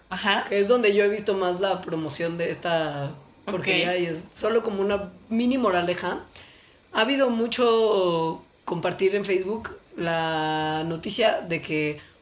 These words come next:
Speaker 2: unos fritales que se llaman Foria Reliefs
Speaker 1: <laughs>
Speaker 2: convirtieron los compuestos de marihuana en los estados de Estados Uni-, Estados Unidos, que ya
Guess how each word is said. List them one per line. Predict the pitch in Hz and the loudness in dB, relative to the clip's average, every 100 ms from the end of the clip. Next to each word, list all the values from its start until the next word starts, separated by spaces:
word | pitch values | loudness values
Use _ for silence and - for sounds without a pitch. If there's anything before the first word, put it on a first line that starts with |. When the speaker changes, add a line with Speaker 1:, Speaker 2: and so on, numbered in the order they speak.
| - | -6
Speaker 2:
unos | 202 247 247 | 0 0 0
fritales | 220 190 196 214 226 349 403 - - | -4 0 0 2 2 2 0 -6 -4
que | 175 | -2
se | 165 | 2
llaman | 180 190 208 208 | 4 4 4 2
Foria | 190 202 | 4 2
Reliefs | 185 170 180 254 - - 427 453 - | 0 2 2 2 -2 -6 0 0 0
Speaker 1:
<laughs> | - 554 381 | -6 -6 -2
Speaker 2:
convirtieron | 214 214 214 240 247 262 277 247 | 0 2 2 4 4 4 2 0
los | 190 | -2
compuestos | 247 190 214 240 | -2 -2 -2 0
de | 226 | -2
marihuana | 190 180 185 185 190 | 0 2 2 2 0
en | 185 | 0
los | 160 143 | -2 -4
estados | 135 175 175 180 175 | -2 0 2 0 -4
de | |
Estados | 151 160 156 | -4 -2 -2
Uni-, | 156 156 156 - | -2 -2 -4 -8
Estados | - 160 170 | -4 -4 -2
Unidos, | 185 170 165 | -4 -4 -4
que | |
ya | 247 | -2